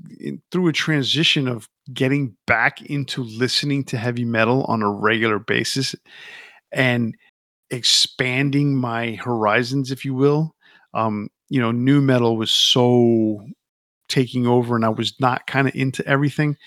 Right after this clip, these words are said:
And then this, Halford came back out and I'm like, <gasps> "Halford, you know, uh, what does it sound like?" And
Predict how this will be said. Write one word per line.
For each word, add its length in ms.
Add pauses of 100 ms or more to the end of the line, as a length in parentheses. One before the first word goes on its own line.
(400)
And 160
then 260 (120)
this, 280 (300)
Halford 400
came 180
back 240
out 100
and 80
I'm 60
like, 140
<gasps> 340
"Halford, 440 (320)
you 100
know, 200 (100)
uh, 80 (180)
what 160
does 140
it 80
sound 320
like?" 200
And 240